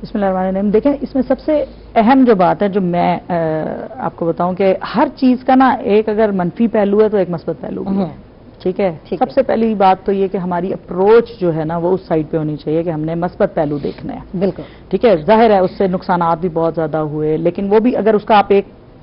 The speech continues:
Speaker 1: positive point देखें, तो
Speaker 2: हम्म।
Speaker 1: सबसे पहले हमारी safety है।
Speaker 2: बिल्कुल।
Speaker 1: जिंदगी है, तो बाकी सारी चीजें भी चलेंगी।
Speaker 2: हम्म।
Speaker 1: ठीक है?
Speaker 2: ये तो है।
Speaker 1: तो एक पहला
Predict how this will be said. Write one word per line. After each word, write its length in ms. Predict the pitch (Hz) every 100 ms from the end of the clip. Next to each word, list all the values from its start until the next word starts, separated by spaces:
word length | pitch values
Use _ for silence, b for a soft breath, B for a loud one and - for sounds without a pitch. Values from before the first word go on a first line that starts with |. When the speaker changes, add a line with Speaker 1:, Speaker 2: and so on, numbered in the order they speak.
| - - -
Speaker 1:
positive 360 | 214 226 240
point 300 | 208 226 220
देखें, 320 | 185 185 202
तो 60 | 202
Speaker 2:
हम्म। 140 | 202
Speaker 1:
सबसे 180 | 190 156
पहले 300 | 185 180 185
हमारी 260 | 180 180 170
safety 480 | 180 165 160 165 143
है। 140 | 143 - -
Speaker 2:
बिल्कुल। 300 | 180 185 170 - - - -
Speaker 1:
जिंदगी 380 | 160 202 220 233
है, 260 | 180 185 214
तो 100 | 214
बाकी 240 | 190 214
सारी 220 | 190 196
चीजें 300 | 170 175 165
भी 80 | 165
चलेंगी। 500 | 170 147 151 165 170 -
Speaker 2:
हम्म। 140 | 190 175 160 - -
Speaker 1:
ठीक 160 | 147
है? 80 | 185
Speaker 2:
ये 80 | 294
तो 120 | -
है। 160 | 160 147
Speaker 1:
तो 160 | - 214 - -
एक 180 | 254
पहला 500 | 254 262 226 277 269